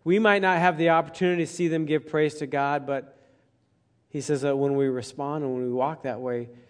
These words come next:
that they will do, give praise to God. Colossians chapter three, verses twenty-two through twenty-four, I want to read this to you.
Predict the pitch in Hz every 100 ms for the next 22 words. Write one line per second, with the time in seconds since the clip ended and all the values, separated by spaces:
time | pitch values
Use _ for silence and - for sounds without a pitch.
0 | _ 127 120 139 139 139 139 143 131 127
1 | 131 120 - 107 104 - - - _ _
2 | _ _ _ _ _ _ _ _ _ _
3 | _ _ _ _ _ _ _ _ _ _
4 | _ _ _ _ _ _ _ - 156 170
5 | 170 165 - 180 160 160 143 - 165 156
6 | 143 123 127 - 147 143 143 135 143 135
7 | 139 127 143 131 127 131 127 135 131 120
8 | - 123 117 117